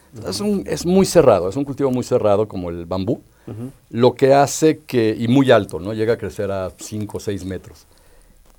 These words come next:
Speaker 1: Lo que hace que las flores que están arriba reciben la mayoría, la mayor cantidad de luz, que es lo que se necesita. Lo demás son tallos muy largos. Se, además se cultivan o se siembran machos y hembras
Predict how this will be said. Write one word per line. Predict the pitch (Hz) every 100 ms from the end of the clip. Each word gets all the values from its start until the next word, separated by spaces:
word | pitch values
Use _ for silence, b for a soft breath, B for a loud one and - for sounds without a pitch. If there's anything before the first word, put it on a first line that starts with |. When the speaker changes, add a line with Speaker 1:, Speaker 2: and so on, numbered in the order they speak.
| -
Speaker 1:
Lo | 120 117
que | 131
hace | 120 147
que | - 131 117 113 113 110 -
las | 101 -
flores | 110 113
que | -
están | 110 131 139
arriba | 160 165 147
reciben | - - 104 101
la |
mayoría, | 95 92 92 98
la | 101
mayor | 98 101
cantidad | 107 104 107
de | 120
luz, | 151 123 - _ b b b b b b b _
que | 98
es | 87
lo | 90
que | 95
se | 110
necesita. | 113 143 151 147 139
Lo | 113
demás | 101 101
son | 110
tallos | 104 98 92
muy | 117 151
largos. | 131 101 143 170
Se, | - 104 95 92
además | 104 107 107
se | 131
cultivan | - 101 104 107 107 101 b b b b
o | 92
se | 104
siembran | 123 110 107 104 - _ -
machos | 110 107 104 104
y |
hembras | 95 78 -